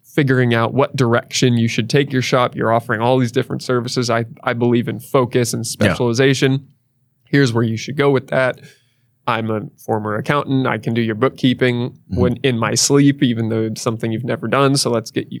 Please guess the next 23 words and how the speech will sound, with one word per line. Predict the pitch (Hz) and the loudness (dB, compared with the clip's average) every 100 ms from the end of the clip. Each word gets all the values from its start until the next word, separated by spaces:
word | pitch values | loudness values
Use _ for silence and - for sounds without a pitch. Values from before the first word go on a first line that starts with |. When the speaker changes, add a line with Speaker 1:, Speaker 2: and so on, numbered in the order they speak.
| - | -8
Speaker 1:
caught | - 117 143 | -6 -2 0
up. | 147 - | -2 -6
Let's | - - - | -8 -8 -6
pay | 123 113 | -2 -2
your | 107 110 | -2 -2
last | 117 - - | -2 -2 0
three | 104 | 0
Speaker 2:
Yeah. | 123 | 2
Speaker 1:
years | 127 123 | 2 2
of | 107 | 0
taxes." | - 135 143 - 143 143 - - - _ _ - | -2 -2 -2 0 2 2 -4 -14 -20 _ _ -2
Those | 131 117 | 0 0
were | |
the | 107 | -2
shops | - - - | -4 -4 -4
I | - | -4
was | - | -4
finding, | - - - - | -4 -4 -4 -6
unfortunately. | - 131 123 - 123 - 175 | -4 -2 -4 -2 -4 0 2
But | 143 123 - - - - | 2 -2 -6 -16 -18 -4
Speaker 2:
Now | 95 110 | 0 0
David's | 107 98 90 87 | 2 2 2 0
gonna, | 85 | 0